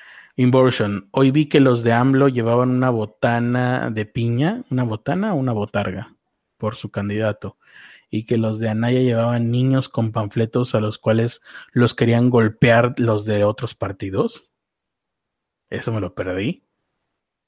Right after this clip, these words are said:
Eh, Joa Basante dice, "No mames, siendo vieja, ¿por qué chingados no hizo cosplay de Lane? Estos políticos de hoy", o sea, siendo vieja se refiere a siendo mujer,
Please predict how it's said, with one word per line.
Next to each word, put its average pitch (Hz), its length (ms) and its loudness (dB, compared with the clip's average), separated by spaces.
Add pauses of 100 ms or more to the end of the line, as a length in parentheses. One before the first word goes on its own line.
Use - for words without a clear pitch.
(760)
Eh, 98 880 -10 (1200)
Joa 131 120 4
Basante 131 360 0
dice, 131 200 0
"No 127 140 2
mames, 143 320 2
siendo 131 640 -2
vieja, 127 540 -2
¿por 107 220 -8
qué 117 180 -6
chingados 117 500 -4
no 117 80 -2
hizo 113 200 -6
cosplay 113 480 -4
de 110 100 -4
Lane? 113 560 -2 (640)
Estos 117 320 -4
políticos 120 560 -2
de 113 160 -2
hoy", 123 120 0
o - 40 -20
sea, 117 220 -2
siendo 131 340 0
vieja 127 380 0
se 123 140 -4
refiere 123 280 -2
a 135 60 -2
siendo 127 520 -4
mujer, 117 540 0